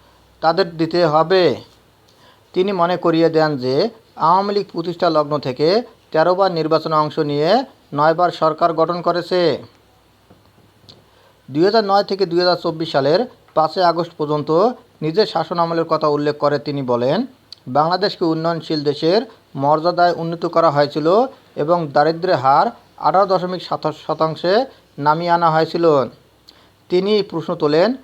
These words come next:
"আজ আমার বিরুদ্ধে গণহত্যার অভিযোগ তোলা হচ্ছে।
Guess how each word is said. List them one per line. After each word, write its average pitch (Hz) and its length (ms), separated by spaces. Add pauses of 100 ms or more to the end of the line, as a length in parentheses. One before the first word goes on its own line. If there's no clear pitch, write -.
(280)
"আজ 170 360
আমার 165 260
বিরুদ্ধে 165 540 (280)
গণহত্যার 175 640
অভিযোগ 165 600
তোলা 170 200
হচ্ছে। 160 560